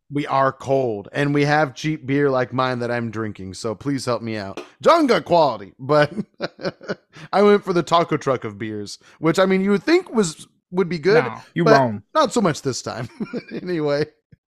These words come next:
Speaker 1: let us know what we should drink next
Speaker 2: Don't
Speaker 1: ep-,
Speaker 2: call
Speaker 1: next
Speaker 2: it.
Speaker 1: episode.
Speaker 2: Don't call it.
Speaker 1: Email
Speaker 2: Don't
Speaker 1: us
Speaker 2: call it. Give me my segment. I
Speaker 1: a
Speaker 2: want my segment.
Speaker 1: beer belly pod at gmail dot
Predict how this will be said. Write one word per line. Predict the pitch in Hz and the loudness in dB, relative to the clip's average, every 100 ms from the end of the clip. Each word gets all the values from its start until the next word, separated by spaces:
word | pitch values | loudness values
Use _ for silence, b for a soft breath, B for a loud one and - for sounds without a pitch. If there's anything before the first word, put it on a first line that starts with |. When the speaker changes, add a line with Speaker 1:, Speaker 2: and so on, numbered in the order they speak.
| _ _ _ - 220 302 - | _ _ _ -8 0 0 4
Speaker 1:
let | 190 | 4
us | 190 190 | 4 4
know | |
what | 185 190 | 4 4
we | 185 | 2
should | - 147 | 0 0
drink | 170 170 | 2 2
next | 156 160 143 | 0 0 2
Speaker 2:
Don't | |
Speaker 1:
ep-, | 156 | 4
Speaker 2:
call | 208 277 | 6 8
Speaker 1:
next | 233 | 6
Speaker 2:
it. | 135 | 2
Speaker 1:
episode. | 147 156 147 | 0 2 6
Speaker 2:
Don't | 180 240 | 6 6
call | 254 262 269 | 6 6 4
it. | 202 185 | 2 -2
Speaker 1:
Email | 190 190 185 | 0 4 6
Speaker 2:
Don't | 185 | 6
Speaker 1:
us | |
Speaker 2:
call | 226 277 | 4 2
it. | 269 160 127 | 0 -4 0
Give | 190 | 2
me | 247 | 2
my | 254 233 | 2 -2
segment. | - 269 254 165 - _ _ - | -2 -2 -2 -6 -8 _ _ -10
I | |
Speaker 1:
a | 147 | -2
Speaker 2:
want | 180 214 | 0 6
my | 185 | 6
segment. | 185 | 6
Speaker 1:
beer | 190 | 6
belly | 202 226 | 4 4
pod | 175 170 175 - | 6 6 2 2
at | 160 156 156 | 4 4 2
gmail | 131 160 156 156 151 b - | -4 0 2 0 -2 b -2
dot | 139 143 143 - | 4 4 4 -2